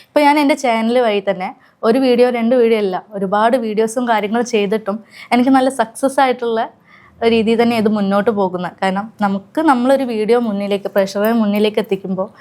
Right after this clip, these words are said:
അവർക്ക് അതൊരു ബെനിഫിറ്റ് ആയിട്ട് മാറണം. നമ്മൾ അതിലാണ് ഫോക്കസ് ചെയ്യുന്നത്. കാരണം ഒരുപാട്, എന്താ പറയാ, മീഡിയാസും കാര്യങ്ങളൊക്കെ ഇവിടെ ഉണ്ടെന്നുണ്ടെങ്കിലും നമ്മൾ ചൂസ് ചെയ്യുന്നത് അത് ഏറ്റവും ബെസ്റ്റ് ആയിരിക്കണം.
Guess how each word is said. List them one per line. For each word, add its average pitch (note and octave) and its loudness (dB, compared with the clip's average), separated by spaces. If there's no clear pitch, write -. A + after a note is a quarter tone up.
അവർക്ക് C#4+ 2
അതൊരു B3 2
ബെനിഫിറ്റ് G#3+ 0
ആയിട്ട് G#3+ 0
മാറണം. F3 -6
നമ്മൾ G3+ 0
അതിലാണ് A#3 2
ഫോക്കസ് A3+ -4
ചെയ്യുന്നത്. F#3 -4
കാരണം F#4+ -2
ഒരുപാട്, F4+ 4
എന്താ C4 4
പറയാ, B3 2
മീഡിയാസും A#3+ -2
കാര്യങ്ങളൊക്കെ A#3 0
ഇവിടെ A3+ 0
ഉണ്ടെന്നുണ്ടെങ്കിലും G#3 -4
നമ്മൾ D4 2
ചൂസ് C4 -2
ചെയ്യുന്നത് G3+ 0
അത് B3 2
ഏറ്റവും B3 0
ബെസ്റ്റ് A3+ -2
ആയിരിക്കണം. F3 -4